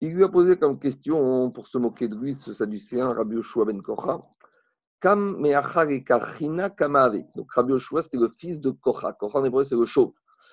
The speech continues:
Donc le saris, il dit, Rabbi Yoshua ben Kocha, il veut se moquer de son nom, il lui dit,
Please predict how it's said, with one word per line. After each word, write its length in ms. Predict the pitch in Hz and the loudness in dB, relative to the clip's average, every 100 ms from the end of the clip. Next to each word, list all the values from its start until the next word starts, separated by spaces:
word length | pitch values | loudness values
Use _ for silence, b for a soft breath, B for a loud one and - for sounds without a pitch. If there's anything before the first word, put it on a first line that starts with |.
| b b - | b b -8
Donc 480 | 123 208 170 135 - | 6 6 6 0 -10
le 240 | 104 131 | -4 -2
saris, 560 | 123 135 131 202 - - | 0 -2 0 -4 -6 -10
il 140 | 123 131 | -8 -4
dit, 100 | 151 | 0
Rabbi 200 | 123 117 | 0 -2
Yoshua 180 | 120 | -2
ben 100 | 120 | -4
Kocha, 220 | - - 151 | -4 -2 -2
il 100 | 120 | 0
veut 60 | |
se 120 | 117 | -4
moquer 200 | 117 113 | -6 -6
de 40 | 117 | -6
son 120 | 139 | -4
nom, 80 | 156 | -4
il 60 | |
lui 100 | 139 | -6
dit, 200 | 151 151 | -8 -12